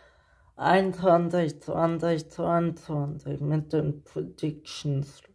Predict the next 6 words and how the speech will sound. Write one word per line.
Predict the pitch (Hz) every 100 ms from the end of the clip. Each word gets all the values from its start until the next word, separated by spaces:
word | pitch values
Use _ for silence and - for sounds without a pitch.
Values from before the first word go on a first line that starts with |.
| _ -
Let's | 156 165 -
go. | - 147 139 139
Heute | - 165 160 170 147
zwanzig | - - 156 160 160 165 151
Uhr | 156 156
dreißig. | 156 170 165 147 147